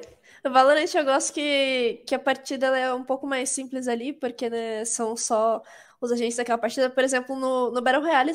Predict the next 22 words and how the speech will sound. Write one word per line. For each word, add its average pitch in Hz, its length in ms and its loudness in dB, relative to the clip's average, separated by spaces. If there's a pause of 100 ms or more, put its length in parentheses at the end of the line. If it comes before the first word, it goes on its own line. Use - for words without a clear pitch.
(100)
é 285 100 -4
muita 294 360 0
gente. 214 320 -4 (340)
<laughs> 302 140 2
E 262 40 0
você 247 220 4
tem 320 100 -2
que 311 60 -2
sobreviver, 285 520 4
às 294 100 4
vezes 311 140 0
você 349 120 -2
fica 330 240 -4
ali 302 100 2
vinte 294 380 -4
minutos 302 260 -2
sem, 277 180 -4
assim, 311 200 -6
você 285 100 -4
não 277 100 0
consegue 294 340 0
ganhar. 254 280 0